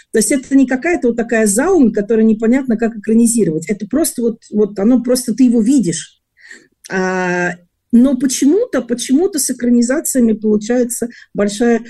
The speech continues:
трудность. И сегодня мы поговорим, почему. Но для начала, я думаю, что мы, как обычно, м, обменяемся сначала первыми впечатлениями и все признаемся, как мы вообще до такой жизни дошли.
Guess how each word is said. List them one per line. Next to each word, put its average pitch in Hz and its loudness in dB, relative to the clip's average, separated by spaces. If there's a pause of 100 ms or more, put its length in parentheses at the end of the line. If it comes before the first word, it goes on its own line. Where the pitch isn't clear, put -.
(140)
трудность. 208 -2
И 311 4
сегодня 269 2
мы 254 2 (180)
поговорим, 208 2
почему. 202 -4 (440)
Но 240 2
для 214 0
начала, 262 0
я 269 2
думаю, 262 4
что 254 -4
мы, 269 2
как 220 -6
обычно, 269 0 (280)
м, 214 2
обменяемся 240 2
сначала 240 0
первыми 226 2
впечатлениями 254 2
и 208 0
все 285 -2
признаемся, 240 0
как 240 -4
мы 208 2
вообще 196 -2
до 208 -4
такой 196 -2
жизни 202 0
дошли. 202 -4